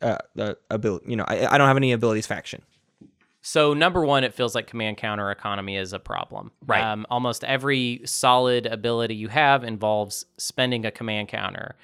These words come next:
Speaker 2: So if you don't manage that economy in the early game, the mid game you might just kind of run out of options. Um, it feels like we are a very flagship dependent faction, which is odd.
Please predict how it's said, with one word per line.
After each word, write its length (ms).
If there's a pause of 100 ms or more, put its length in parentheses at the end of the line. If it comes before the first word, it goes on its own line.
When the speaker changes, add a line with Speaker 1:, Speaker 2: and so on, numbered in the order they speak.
(140)
Speaker 2:
So 140
if 80
you 80
don't 180
manage 480
that 380 (180)
economy 440
in 60
the 100
early 260
game, 300 (320)
the 80
mid 220
game 180
you 100
might 320
just 220
kind 200
of 80
run 320
out 300
of 360 (120)
options. 600 (380)
Um, 320 (340)
it 200
feels 240
like 340 (140)
we 220
are 180
a 40
very 220
flagship 800
dependent 580 (240)
faction, 600 (280)
which 200
is 180
odd. 420